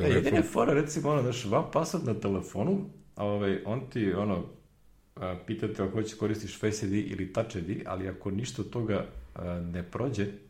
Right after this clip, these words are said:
Speaker 1: onda ti traži van passwordov, a, onaj, a, password,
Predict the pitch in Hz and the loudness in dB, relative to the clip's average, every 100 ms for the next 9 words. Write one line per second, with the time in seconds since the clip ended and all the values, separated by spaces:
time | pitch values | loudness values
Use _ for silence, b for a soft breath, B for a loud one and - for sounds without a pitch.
0 | b b b b - 104 131 127 110 110 | b b b b -4 0 2 2 0 2
1 | 135 113 95 131 104 143 143 95 87 - | 2 2 2 2 4 2 2 -2 -2 -4
2 | - - - - - 90 87 87 90 90 | -10 -20 -20 -20 -14 -8 -4 -4 -4 -4
3 | 85 - - - - 87 87 - - - | -6 -10 -20 -20 -14 -8 -8 -10 -18 -20
4 | - 98 95 - - | -4 0 0 -2 -12